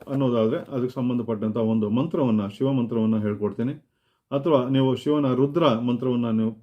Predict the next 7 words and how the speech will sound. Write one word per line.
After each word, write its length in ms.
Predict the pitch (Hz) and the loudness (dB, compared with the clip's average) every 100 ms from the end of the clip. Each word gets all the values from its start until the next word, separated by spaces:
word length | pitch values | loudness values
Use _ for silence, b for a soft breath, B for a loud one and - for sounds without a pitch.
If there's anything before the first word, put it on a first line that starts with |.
| - | -16
ಪಠನೆ 280 | - 113 123 | -8 -2 0
ಮಾಡೋದಂದ್ರು 600 | 113 110 107 101 107 151 165 _ _ _ - | 2 4 2 2 0 -2 -6 _ _ _ -2
ಖಂಡಿತವಾಗಿ 480 | 135 127 113 113 | 0 0 0 0
ನಿಮ್ಮ 200 | 151 123 | 0 -2
ಸಂಕಷ್ಟಗಳಿಂದ 720 | 110 120 113 117 117 110 104 135 | -2 -4 -4 -6 -4 0 0 2
ಈ 140 | 143 | 2
ಯುಗಾದಿಯ, 520 | 117 113 120 117 113 | 2 2 0 2 2